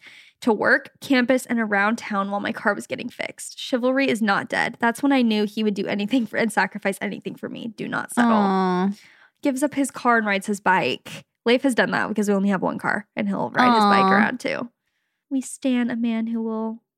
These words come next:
Speaker 1: bike around town for you.
Speaker 2: <laughs>
Speaker 1: That's so cute.
Speaker 2: Does he wear a helmet is my question.
Speaker 1: Wait, speaking of Leif, he saw a girl that was, like, high school age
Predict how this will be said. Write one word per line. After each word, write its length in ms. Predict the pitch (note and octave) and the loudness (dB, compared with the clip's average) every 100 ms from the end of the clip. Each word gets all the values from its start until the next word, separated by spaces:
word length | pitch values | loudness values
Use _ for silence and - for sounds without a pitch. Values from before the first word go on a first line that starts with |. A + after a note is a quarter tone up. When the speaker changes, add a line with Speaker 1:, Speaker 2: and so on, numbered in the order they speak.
| _ _ _ _ _ - | _ _ _ _ _ -6
Speaker 1:
bike 240 | G#3 G#3 | -4 -4
around 300 | G#3+ G#3+ G#3 C4 | -6 -8 -2 0
town 300 | C#4 - A#3+ | 2 0 0
for 120 | E4 | 2
you. 200 | - - - - - - F4 - | 2 2 0 -2 -6 -6 -12 -12
Speaker 2:
<laughs> 540 | - - - B4 G#4+ | -20 -12 -6 -4 0
Speaker 1:
That's 240 | C#4 A3 | 0 0
so 120 | - - | -6 -10
cute. 300 | - - - _ _ _ _ - | -10 -10 -12 _ _ _ _ 0
Speaker 2:
Does 220 | A#3 A3 | 0 2
he 140 | A#3+ | -2
wear 160 | A3+ G3 | 0 0
a 60 | G3 | -2
helmet 440 | A3+ G3+ F3 - | -2 -2 -2 -4
is 200 | G#3+ G#3 | -6 -4
my 160 | G3 G3 | -6 -6
question. 600 | - - - - G#3+ A3 _ _ - | -10 -12 -12 -12 -14 -14 _ _ -4
Speaker 1:
Wait, 260 | A#3 G#3+ - | 0 0 -2
speaking 380 | - B3+ D#4 D4+ | -6 -6 -2 -4
of 120 | G3+ | 0
Leif, 240 | G3 A#3+ - | 0 0 -4
he 240 | - A#3+ | -6 -6
saw 460 | - A3 G#3 B3 - | 0 2 4 2 0
a 100 | A3+ | -2
girl 400 | G#3 G#3 G#3 A3 | -2 -2 0 0
that 140 | A3+ | -2
was, 120 | G#3 G#3 | -2 -2
like, 200 | F3+ - | -4 -4
high 220 | - G3+ | -4 -4
school 280 | - B3 C4+ | -2 0 2
age 420 | C#4+ D#4+ - | 2 0 -4